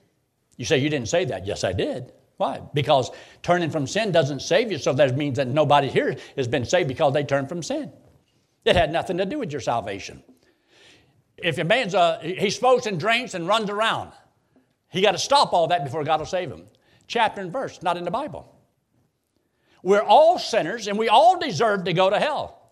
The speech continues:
So if God saves anybody, he has to do it by grace. So everybody's saved the same way. Now, what about the man who doesn't have, he doesn't drink, smoke, and dip and chew? You say, "There's nobody like that." Oh, oh, oh, not so fast, Charlie.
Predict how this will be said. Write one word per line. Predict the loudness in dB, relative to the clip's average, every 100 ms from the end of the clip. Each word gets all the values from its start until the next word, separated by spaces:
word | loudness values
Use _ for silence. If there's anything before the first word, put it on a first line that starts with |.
| _ _ 0
So | 2
if | 4
God | 6 4 4
saves | 4 4 4
anybody, | 2 2 4 4 2 -2
he | -4
has | -4
to | -6
do | -8
it | -4
by | -4 -4
grace. | -8 -8 -12 -16 -20 _ _ _ _ _
So | 0 4
everybody's | 6 4 4 4 2 -2
saved | -4 -4
the | -6
same | -4 -4 -4
way. | -6 -8 -10 -18 _ _ _ _ _ _ _ _ _ _ _
Now, | 0 0 -4 -20 _ _ _ _ _
what | 4 6
about | 4 0
the |
man | -2 -4
who | 0
doesn't | 0 0
have, | -2 -2 -2
he | 0
doesn't | 2 2 0 -2
drink, | -2 -2
smoke, | 0 0 2
and | 0
dip | 0
and | -2
chew? | -4 -4 -6 -14 -20 _ _ -8
You |
say, | 0 2 0 -2
"There's | -4
nobody | 2 4 6
like | 4 2
that." | 0 0 -2
Oh, | -2 2
oh, | 4 4
oh, | 2
not | 0 -4
so | -4
fast, | -6 -6 -4
Charlie. | -6 -6